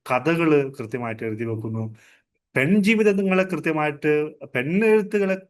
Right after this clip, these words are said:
കൃത്യമായിട്ട് തുറന്നെഴുതുന്ന എഴുത്തുകളും നമുക്ക് കാണാൻ കഴിയും. ഇന്ദു മേനോൻ ഉൾപ്പെടെയുള്ള എഴുത്തുകാരികളെ നമ്മൾ പരിശോധിച്ചു കഴിഞ്ഞാൽ, ആ, ഷാഹിന ഇ, ഇ കെ ഉൾപ്പെടെയുള്ള എഴുത്തുകാരികളെ നമ്മൾ കൃത്യമായി പരിശോധിച്ചു കഴിഞ്ഞാൽ അത്തരം ജീവിതങ്ങളുടെ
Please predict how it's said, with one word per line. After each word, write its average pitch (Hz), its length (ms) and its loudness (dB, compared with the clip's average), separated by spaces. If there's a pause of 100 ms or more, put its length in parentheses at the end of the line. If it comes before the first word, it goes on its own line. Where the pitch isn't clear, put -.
കൃത്യമായിട്ട് 151 440 -6 (240)
തുറന്നെഴുതുന്ന 147 500 0
എഴുത്തുകളും 131 460 -6 (280)
നമുക്ക് 131 340 -2 (240)
കാണാൻ 120 220 -4
കഴിയും. 123 260 -2
ഇന്ദു 131 180 -2
മേനോൻ 135 300 -2
ഉൾപ്പെടെയുള്ള 120 640 -6 (340)
എഴുത്തുകാരികളെ 120 720 0
നമ്മൾ 113 280 -4
പരിശോധിച്ചു 117 520 -4
കഴിഞ്ഞാൽ, 117 420 -4 (520)
ആ, 127 140 0
ഷാഹിന 160 360 2
ഇ, 190 140 4
ഇ 165 340 2
കെ 190 100 2
ഉൾപ്പെടെയുള്ള 139 500 0
എഴുത്തുകാരികളെ 120 680 -6
നമ്മൾ 117 280 -6
കൃത്യമായി 135 380 0
പരിശോധിച്ചു 113 560 -8
കഴിഞ്ഞാൽ 123 360 -8 (480)
അത്തരം 202 400 -2
ജീവിതങ്ങളുടെ 165 760 0